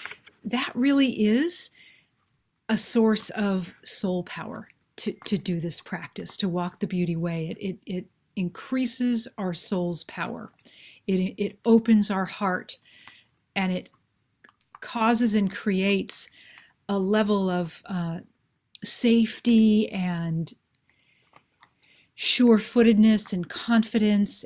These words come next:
and expression and impact that we cannot get in another way.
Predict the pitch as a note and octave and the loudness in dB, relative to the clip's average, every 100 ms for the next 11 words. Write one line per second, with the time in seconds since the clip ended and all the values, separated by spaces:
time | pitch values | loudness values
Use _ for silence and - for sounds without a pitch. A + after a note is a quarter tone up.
0 | - G3+ F3+ F3+ F3 F3 - - G3+ G3+ | -4 -6 -4 -4 -4 -4 -2 -2 -2 -2
1 | A3 - A3+ G#3 F#3+ F#3+ A3 A3 A3 - | -2 2 4 4 2 0 4 6 4 2
2 | F#3 F3+ - F#3+ - G#3 G3+ - A#3 A#3+ | -4 -4 -8 -10 -6 -6 -6 -6 -2 0
3 | A#3+ - F3+ G#3+ G#3+ - - G3 F#3 F3 | -2 -4 -2 -2 -2 -4 -6 -2 -2 -2
4 | E3 E3 D#3+ - A3+ | -4 -6 -8 -10 -14